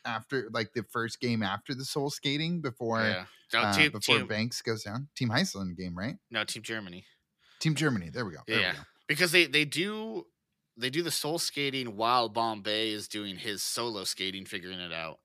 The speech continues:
Speaker 2: So
Speaker 1: Yeah.
Speaker 2: Germany, Germany is the first game back, and that's also the game where Bombay doesn't show up till the third period.
Speaker 1: Yeah, <laughs> uh,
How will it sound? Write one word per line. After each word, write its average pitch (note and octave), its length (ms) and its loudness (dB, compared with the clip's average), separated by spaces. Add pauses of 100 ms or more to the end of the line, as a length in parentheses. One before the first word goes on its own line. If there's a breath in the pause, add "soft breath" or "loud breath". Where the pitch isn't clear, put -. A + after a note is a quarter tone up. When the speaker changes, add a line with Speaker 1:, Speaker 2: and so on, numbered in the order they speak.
(360 loud breath)
Speaker 2:
So - 120 -6
Speaker 1:
Yeah. A#2+ 60 -2
Speaker 2:
Germany, C#3+ 600 0
Germany F3+ 420 2
is D#3 120 2
the C3 80 -8
first C#3 280 -4
game A#2 520 -4 (100)
back, G2+ 680 2 (680)
and A#2+ 100 0
that's B2+ 140 4
also B2+ 280 0
the A2+ 100 -4
game G#2+ 300 0
where G2 280 -4
Bombay G#2+ 320 0
doesn't G2+ 240 -6
show F2 200 -2
up - 80 -16
till F#2+ 120 -10
the - 60 -10
third E2 240 -12
period. A1+ 340 -14 (580)
Speaker 1:
Yeah, E2+ 120 -14
<laughs> - 60 -16
uh, F#2+ 200 -10